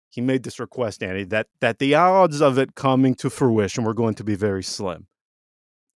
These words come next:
Okay, that's fine. Make the request. Okay, fine.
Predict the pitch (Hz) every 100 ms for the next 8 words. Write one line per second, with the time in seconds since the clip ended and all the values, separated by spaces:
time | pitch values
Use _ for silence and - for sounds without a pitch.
0 | _ 147 156 117 120 - 151 110 98 143
1 | 165 156 139 - 131 117 107 - - 120
2 | 98 78 _ - 110 92